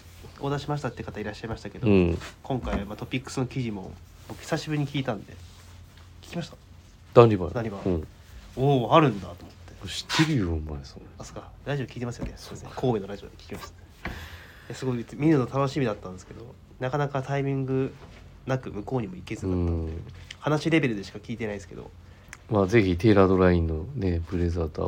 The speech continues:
Speaker 2: 合わせて
Speaker 1: 合わせて欲しいですね。
Speaker 2: 見に行ってもらえれば。
Speaker 1: はい。だから相当納得のいく、あの、ジャケットは作れるはずなんで、
Speaker 2: うん。
Speaker 1: サイズもしっかりピタで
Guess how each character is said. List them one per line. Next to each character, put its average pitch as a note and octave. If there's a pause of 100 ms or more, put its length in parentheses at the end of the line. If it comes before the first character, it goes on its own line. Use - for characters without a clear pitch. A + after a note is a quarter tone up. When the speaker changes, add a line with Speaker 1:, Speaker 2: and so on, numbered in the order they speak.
Speaker 2:
合 C#3+
わ D3
せ C#3
て A#2
Speaker 1:
合 -
わ A2
せ G#2+
て A#1+
欲 -
し -
い -
で A#2+
す -
ね。 G#2 (280)
Speaker 2:
見 F#2+
に F2+
行 E2+
っ -
て F2
も E2+
ら E2+
え E2
れ E2
ば。 D#2
Speaker 1:
は -
い。 -
だ A#2
か G#2 (760)
ら B2
相 G3+
当 G#3
納 F3+
得 F#3
の F3+
い E3+
く、 D#3+ (760)
あ C3+
の、 B2+
ジ C3
ャ C3
ケ C#3
ッ -
ト G#2+
は G2
作 -
れ B2
る G#2
は G2+
ず -
な F#2
ん F#2
で、 D2+
Speaker 2:
う G2+
ん。 F2 (260)
Speaker 1:
サ -
イ C3
ズ B2+
も A#2
し -
っ -
か -
り B2+
ピ -
タ G#2+
で F#2